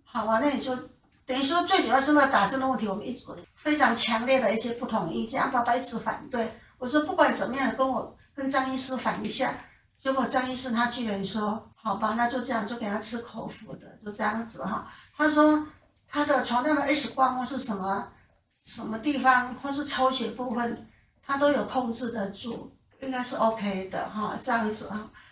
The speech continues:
这是一件事情。所以张医师那边目前情况是这个样子。还有一件事也要提到的，就是说放总科那个严医师那里，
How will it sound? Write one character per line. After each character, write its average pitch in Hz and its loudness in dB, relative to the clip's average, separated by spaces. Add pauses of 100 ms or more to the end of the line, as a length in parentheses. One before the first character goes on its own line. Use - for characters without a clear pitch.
(160)
这 294 -8
是 302 2
一 247 -2
件 262 0
事 277 -2
情。 208 -4
所 - 2
以 330 2
张 302 8
医 302 6
师 277 0
那 254 2
边 240 0 (380)
目 302 2
前 220 2
情 226 2
况 240 0
是 233 -4
这 254 -6
个 220 -6
样 214 -4
子。 - -12 (380)
还 302 -2
有 320 6
一 277 4
件 320 4
事 320 2
也 254 4
要 269 8
提 240 -4
到 247 8
的， 233 4
就 262 -4
是 - 2
说 226 -2 (440)
放 359 8
总 262 2
科 262 4
那 269 -2
个 254 -2
严 214 -2
医 254 -4
师 240 0
那 220 -2
里， - -10